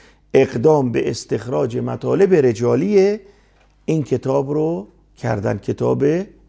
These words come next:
ضعفا رو. آقا بزرگ تهرانی میگه: «لکن از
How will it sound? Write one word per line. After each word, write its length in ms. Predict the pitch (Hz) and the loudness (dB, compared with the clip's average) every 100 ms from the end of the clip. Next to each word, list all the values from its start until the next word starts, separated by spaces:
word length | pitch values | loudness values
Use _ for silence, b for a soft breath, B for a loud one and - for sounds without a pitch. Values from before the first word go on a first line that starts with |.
| - | -6
ضعفا 540 | 107 117 113 - 113 | -2 -2 -4 -8 -8
رو. 140 | 101 110 - b b b b - | -8 -12 -18 b b b b 2
آقا 220 | 139 147 | 4 6
بزرگ 420 | 143 139 175 170 | 4 4 2 2
تهرانی 460 | 143 143 139 143 170 | 0 2 2 4 4
میگه: 400 | 135 110 107 98 b b b | 2 0 -4 -6 b b b
«لکن 600 | - 127 160 175 170 143 - | 2 4 6 4 2 0 2
از 240 | - 139 | 0 -2